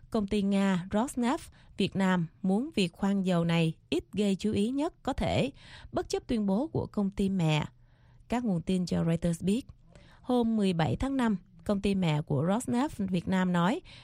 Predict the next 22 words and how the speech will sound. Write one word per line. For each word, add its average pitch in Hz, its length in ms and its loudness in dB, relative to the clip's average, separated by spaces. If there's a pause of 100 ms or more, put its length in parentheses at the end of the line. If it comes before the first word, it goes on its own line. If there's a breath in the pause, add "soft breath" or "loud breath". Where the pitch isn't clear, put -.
(120)
việc 233 140 0
khoan 262 220 0
dầu 208 180 2
của - 120 -4
mình 196 300 2
tại 170 260 4
lô 196 300 2
không 202 320 -2
sáu 208 260 0
chấm 262 220 -2
một 196 220 2 (320 loud breath)
nằm 226 240 2
trong 233 200 -2
vùng 196 200 2
lãnh 170 260 2
hải 196 280 0
của - 160 -2
Việt 196 220 -2
Nam 208 240 2 (400 loud breath)
và 233 160 2
phù 233 180 0
hợp 214 200 0